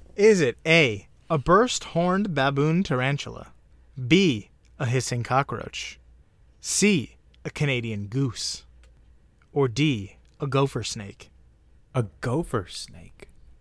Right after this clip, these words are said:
Speaker 2: Didn't know there was a gopher snake. Uh, I am always surrounded by Canadian geese, or at least my house is. I'm not. That would be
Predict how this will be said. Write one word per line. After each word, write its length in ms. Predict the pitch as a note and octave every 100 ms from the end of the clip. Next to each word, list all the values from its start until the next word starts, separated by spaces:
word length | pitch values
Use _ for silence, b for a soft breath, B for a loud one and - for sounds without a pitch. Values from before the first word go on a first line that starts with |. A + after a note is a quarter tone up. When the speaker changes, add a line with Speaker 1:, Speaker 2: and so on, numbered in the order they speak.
| _ _ - - -
Speaker 2:
Didn't 160 | B2 B2
know 120 | A#2
there 100 | G#2+
was 160 | G#2
a 40 | G2+
gopher 380 | - F#2 - -
snake. 340 | - - - - b b b b b b
Uh, 340 | A#2 G#2+ G#2+ - - -
I 260 | C3 C#3 A#2+ - -
am 300 | C3+ B2+ - - - -
always 800 | C#3+ F3 D#3+ A#2 G2 F#2 - - -
surrounded 800 | - C3 A2 A2 G#2 F#2+ F2+ - -
by 260 | A#2 A2 G#2
Canadian 500 | - A2+ G#2+ G#2 G2
geese, 380 | G2 F#2+ - -
or 60 |
at 60 | A2+
least 180 | A2+ A2+
my 120 | G2+
house 280 | G2+ F#2 -
is. 180 | F2+ -
I'm 200 | G2+ F#2+
not. 240 | F2 - -
That 120 | G#2+
would 120 | G2+
be 160 | F2+